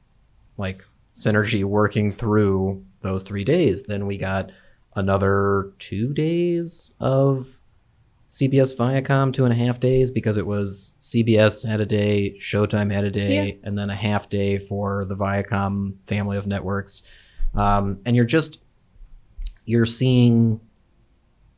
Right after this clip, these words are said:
Speaker 1: kind of one representative speak for the whole of it. You're seeing s-, like, smaller, like, uh,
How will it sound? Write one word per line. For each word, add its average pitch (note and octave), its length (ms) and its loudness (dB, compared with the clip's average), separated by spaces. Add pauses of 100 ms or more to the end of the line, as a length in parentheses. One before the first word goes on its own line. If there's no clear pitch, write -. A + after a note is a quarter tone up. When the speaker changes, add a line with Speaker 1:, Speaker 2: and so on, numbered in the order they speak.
(560)
Speaker 1:
kind A2 180 0
of G#2 80 -2
one G#2+ 280 2
representative G2+ 560 0
speak - 500 -6 (1000)
for - 140 -4
the F#2+ 100 -2
whole G2+ 300 -2
of F#2+ 120 -4
it. F#2+ 220 -6 (120)
You're F#2+ 140 -8
seeing G2 360 -4
s-, - 340 -12
like, F#2+ 240 -10 (120)
smaller, G#2 600 0
like, G2+ 280 -6
uh, G2 300 -10